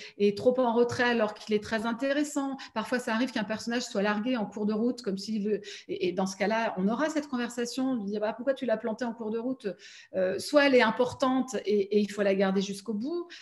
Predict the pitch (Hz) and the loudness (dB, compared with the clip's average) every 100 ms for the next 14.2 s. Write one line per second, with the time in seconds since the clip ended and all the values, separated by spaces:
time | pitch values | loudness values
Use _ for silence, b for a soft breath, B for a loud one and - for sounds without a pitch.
0 | B - - 277 240 208 247 247 247 196 | B -4 2 4 2 0 0 0 2 2
1 | 185 190 202 202 208 208 180 196 196 196 | 4 2 0 0 0 -4 -8 -4 -2 -4
2 | 196 233 - 269 220 196 190 196 196 190 | -6 -8 -4 -2 0 -2 -2 -4 -2 -2
3 | 208 202 185 175 190 180 196 214 - 294 | -2 -2 -4 -4 -4 -2 -2 -2 0 0
4 | 294 B 220 202 - 370 392 - 294 262 | 0 B -4 -4 -4 -4 -4 -4 -4 -4
5 | 262 285 269 247 208 202 196 196 247 320 | -4 -2 -2 -4 -2 0 0 0 0 -2
6 | - - 196 202 196 202 196 190 233 277 | -2 -6 -6 -4 -2 0 0 0 0 -2
7 | 269 226 214 214 262 254 - 196 196 196 | -2 -4 -6 -4 -4 -4 -6 -10 -10 -8
8 | 190 202 202 202 B B B 202 - 277 | -8 -4 -4 -6 B B B 0 0 0
9 | 330 311 302 320 311 285 240 226 240 233 | 2 2 2 2 2 0 0 -2 -4 -4
10 | 247 240 - _ B B B B 180 170 | -4 -4 -8 _ B B B B -4 -2
11 | 165 160 - - - - - 180 190 214 | -2 -4 -6 -10 -14 -16 -6 -4 -2 -4
12 | 220 220 208 190 190 190 226 269 247 - | -2 0 0 2 2 2 0 0 0 0
13 | 196 208 196 247 254 214 214 208 202 202 | -2 0 0 0 2 0 -2 -6 -6 -6
14 | 202 196 | -4 -6